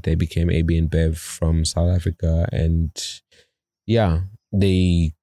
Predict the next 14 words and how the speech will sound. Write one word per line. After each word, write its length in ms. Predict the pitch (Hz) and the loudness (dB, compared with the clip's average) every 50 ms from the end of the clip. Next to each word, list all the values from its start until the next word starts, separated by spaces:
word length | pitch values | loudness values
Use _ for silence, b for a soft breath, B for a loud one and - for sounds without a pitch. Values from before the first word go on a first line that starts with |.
| - | -4
got 200 | - 95 98 85 - - | -2 -2 -2 -2 -4 -2
agents 680 | 98 98 98 90 - 95 90 90 90 - - - - - - | 0 0 0 2 2 2 2 2 0 0 -2 -6 -6 -6 -4
who 140 | - 92 92 | 0 0 2
are 80 | 87 | 2
helping 420 | 82 85 87 90 87 - 90 87 90 | 2 2 0 0 0 0 0 2 2
them. 640 | 90 87 87 87 90 87 85 85 87 87 85 - - | 2 2 2 2 2 2 0 0 0 -2 -2 -4 -6
And 360 | - - 76 78 82 82 80 - | -4 -4 -2 0 0 -2 -2 -2
I 60 | - 78 | -2 -2
have 180 | 80 78 80 | -2 0 0
relationships 640 | 82 82 85 85 90 85 87 87 87 82 - - - | 0 0 2 2 0 0 -2 -4 -6 -6 -6 -4 -2
with 100 | 90 85 | -2 -2
those 120 | 85 85 | -2 -2
people. 600 | - - 95 92 - - 90 87 87 87 87 85 | -2 -2 -2 -2 -2 -4 -4 -2 -2 -2 -2 -2
And 340 | - - 85 87 85 85 | -2 -2 -2 -2 -4 -6